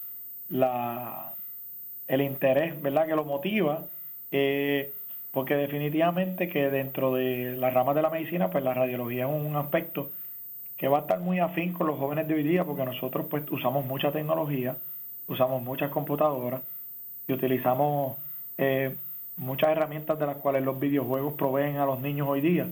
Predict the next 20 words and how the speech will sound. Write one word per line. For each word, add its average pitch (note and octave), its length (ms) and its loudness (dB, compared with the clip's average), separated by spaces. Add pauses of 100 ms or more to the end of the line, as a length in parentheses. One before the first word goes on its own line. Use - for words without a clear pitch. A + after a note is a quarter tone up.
(680)
Así E3+ 140 2
que, F3+ 80 4
en D3+ 60 0
cierta D3+ 240 0
manera, D#3 320 2
nosotros, C#3+ 580 -2 (360)
eh, B2+ 380 0
utilizamos C3 520 2
muchas C#3+ 220 0
de D3 80 0
esas D3 160 0
herramientas C#3+ 500 -2
que B2 200 -6
ellos B2+ 200 -2
hoy C3+ 120 0
día C#3 260 4
utilizan C#3 460 0
para C#3 180 4
<laughs> C#3+ 80 4
divertirse, D3 640 -2